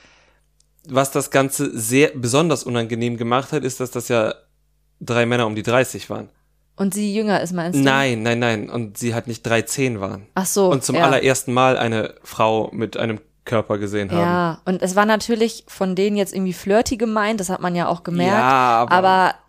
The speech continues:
Speaker 2: also es war halt quasi Catcalling
Speaker 1: Ja, ja.
Speaker 2: mit sehr wenig Distanz.
Speaker 1: Ja, fand ich, fand ich auch nicht schön. Also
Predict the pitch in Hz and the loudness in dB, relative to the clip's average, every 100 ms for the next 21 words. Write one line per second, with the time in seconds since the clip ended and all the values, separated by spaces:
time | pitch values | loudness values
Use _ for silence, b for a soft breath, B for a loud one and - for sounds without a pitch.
0 | - - 180 190 185 208 214 214 - - | -18 -2 0 0 2 2 4 2 0 0
1 | 190 196 196 - 214 214 - - 180 180 | 2 2 0 -2 -4 -4 -10 -2 0 2
2 | 202 226 247 b b 120 113 - _ _ | 0 -2 -8 b b 0 0 -2 _ _
3 | _ _ _ _ - 104 101 190 196 175 | _ _ _ _ -10 -8 -4 -2 -2 0
4 | 170 190 185 202 190 - 180 - 180 151 | 2 4 4 2 0 -4 -6 -4 -6 -6
5 | - - - B 123 110 104 120 113 - | -12 -16 -20 B 0 2 2 0 -4 -6
6 | - 117 110 113 104 110 104 - 110 107 | -6 -4 -2 -2 -2 -2 -6 -4 -4 -2
7 | 127 120 127 | -4 -2 -2